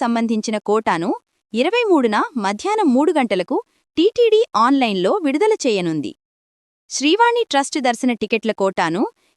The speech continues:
ఇరవై నాలుగున ఉదయం పదకొండు గంటలకు విడుదల చేయనున్నారు. వయోవృద్ధులు,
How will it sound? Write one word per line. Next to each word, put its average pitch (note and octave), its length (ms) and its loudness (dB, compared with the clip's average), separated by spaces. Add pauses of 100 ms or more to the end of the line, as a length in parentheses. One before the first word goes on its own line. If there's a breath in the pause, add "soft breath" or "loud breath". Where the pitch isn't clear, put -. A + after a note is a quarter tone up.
(160)
ఇరవై G#4 200 0 (100)
నాలుగున A3 400 2
ఉదయం F#3+ 320 0
పదకొండు D4 400 0
గంటలకు F3+ 380 -2 (400)
విడుదల A4 300 4 (120)
చేయనున్నారు. E3 600 0 (800)
వయోవృద్ధులు, C#4 760 2